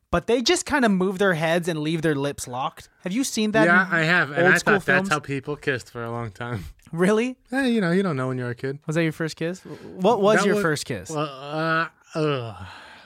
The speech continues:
Speaker 1: No, you don't have to do any names. You don't even have to go into great detail,
Speaker 2: I
Speaker 1: although it'd be much appreciated.
Speaker 2: No, I don't. I was, I must have been a truth or dare scenario.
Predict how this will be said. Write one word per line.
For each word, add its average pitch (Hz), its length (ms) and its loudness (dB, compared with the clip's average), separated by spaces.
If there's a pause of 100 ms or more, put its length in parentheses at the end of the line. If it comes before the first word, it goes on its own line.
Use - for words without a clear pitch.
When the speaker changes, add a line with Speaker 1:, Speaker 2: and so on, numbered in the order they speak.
(680)
Speaker 1:
No, 208 240 4
you 220 120 2
don't 262 200 4
have 220 100 -2
to 190 60 -6
do 240 160 4
any 233 160 0
names. 196 420 -2 (800)
You 208 80 -2
don't 247 100 4
even 233 140 2
have 240 140 0
to 208 60 -6
go 202 160 0
into 202 180 -4
great 156 500 -4
detail, 170 440 0
Speaker 2:
I 165 60 2
Speaker 1:
although 151 220 2
it'd 151 120 2
be 147 160 0
much 131 500 -6
appreciated. 147 460 -2
Speaker 2:
No, 151 120 0
I 151 120 0
don't. 156 280 -4
I 151 80 -4
was, 151 260 -2
I 147 120 -4 (140)
must 156 340 -8
have 143 60 -10
been 139 140 -4
a 135 80 -8
truth 143 300 -12
or 135 80 -4
dare 127 220 -4
scenario. 120 600 -10